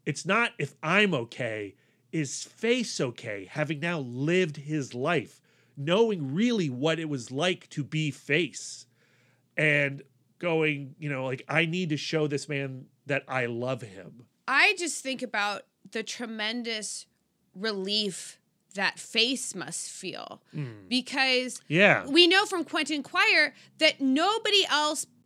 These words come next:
Speaker 2: with telepathic abilities has been able to access his memories because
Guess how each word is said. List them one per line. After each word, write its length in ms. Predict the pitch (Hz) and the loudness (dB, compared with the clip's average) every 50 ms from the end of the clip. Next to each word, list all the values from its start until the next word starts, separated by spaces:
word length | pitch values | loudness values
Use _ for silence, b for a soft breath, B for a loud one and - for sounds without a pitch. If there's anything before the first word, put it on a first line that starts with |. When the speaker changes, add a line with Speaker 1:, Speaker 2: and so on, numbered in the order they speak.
| _ - | _ -16
Speaker 2:
with 440 | - - - 285 302 294 - - - | -12 -6 -2 0 0 0 -2 -4 -6
telepathic 640 | - 302 285 285 269 - 277 233 247 - 277 - | -4 -2 -2 -2 -2 -2 -2 -2 0 -2 -4 -6
abilities 640 | 247 190 220 220 220 240 240 320 330 359 349 - B B B B B B B B | -6 -6 -6 -4 -4 -2 0 0 0 0 0 -4 B B B B B B B B
has 280 | - - 339 359 349 277 | 0 4 4 4 4 2
been 300 | 240 320 320 302 294 - _ _ _ - | 0 0 0 0 0 -4 _ _ _ 0
able 340 | 302 339 320 262 349 330 262 | 0 0 0 0 -2 -4 -6
to 380 | - - - 294 277 269 262 - - _ _ _ _ _ - | -8 -8 -6 -6 -4 -6 -6 -10 -12 _ _ _ _ _ -2
access 1040 | 220 233 247 285 277 - - - - - 240 202 202 196 208 208 196 - - - b b b b b b b b | 2 2 2 2 0 -4 -8 -10 -6 -2 0 0 0 0 -2 -4 -6 -10 -12 -12 b b b b b b b b
his 440 | _ - 240 269 269 269 269 220 208 | _ -4 -2 -2 0 -2 -2 -4 -6
memories 760 | 233 233 226 233 269 294 285 240 208 190 185 180 196 214 - | -6 -2 0 2 4 4 2 2 0 -2 -2 -2 -4 -4 -6
because 720 | - - 254 - - - 262 240 247 247 247 247 - - | -6 -6 -6 -6 -6 -4 -2 -2 0 0 -2 -4 -6 -10